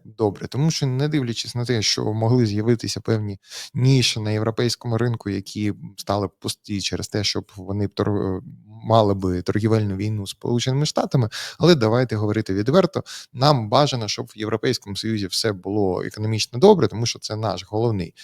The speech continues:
торгівельний партнер, і, відповідно, ми б значно би, були б зацікавлені, щоб у них не було ані рецесії, ані економічного спаду, ані тим більше вони могли далі закуповувати наше, наприклад, сировину чи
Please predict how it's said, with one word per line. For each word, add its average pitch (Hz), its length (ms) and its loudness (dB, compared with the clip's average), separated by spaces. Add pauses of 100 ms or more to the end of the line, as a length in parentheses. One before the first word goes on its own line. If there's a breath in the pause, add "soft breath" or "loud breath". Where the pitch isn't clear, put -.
(180 loud breath)
торгівельний 127 580 0
партнер, 208 640 4 (100)
і, 165 160 -6
відповідно, 117 920 -6
ми 107 220 -4
б 107 100 -14
значно 101 560 -4
би, 95 300 -2 (380 loud breath)
були 117 260 0
б 95 80 -8
зацікавлені, 113 640 0
щоб - 220 -8
у 98 40 -20
них 107 200 -14
не 107 100 -2
було 98 200 0
ані 95 300 0
рецесії, 107 500 -2
ані 101 320 -6
економічного 95 640 -6
спаду, 151 320 2
ані 113 300 -4
тим 92 200 -6
більше 113 320 -2 (580 loud breath)
вони 110 220 -2
могли 104 420 0
далі 95 480 0 (100)
закуповувати 101 680 0
наше, 98 340 -2
наприклад, 95 540 -8
сировину 101 580 -4
чи 98 220 -8